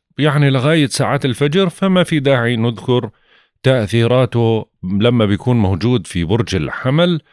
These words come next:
إلا أنه منظل بنشعر بالنشاط بالعمل، منظل في عنا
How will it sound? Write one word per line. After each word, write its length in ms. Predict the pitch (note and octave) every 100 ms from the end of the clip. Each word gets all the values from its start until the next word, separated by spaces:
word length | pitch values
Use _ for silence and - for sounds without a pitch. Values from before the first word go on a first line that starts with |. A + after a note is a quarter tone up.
| _ _ _ -
إلا 320 | G3 E3+ D#3
أنه 260 | D3+ C#3 D3
منظل 540 | C3+ A#2+ B2+ B2+ G#2
بنشعر 440 | E2+ G2+ - F2
بالنشاط 680 | D2 D#2+ D2+ C#2 A2+ B2+ -
بالعمل، 580 | E2+ D2+ D#2 A#2 E3 D#3+ -
منظل 380 | D2 D2+ G#2 F2+
في 200 | F#2 D2+
عنا 460 | D#2+ F#2 F2 F2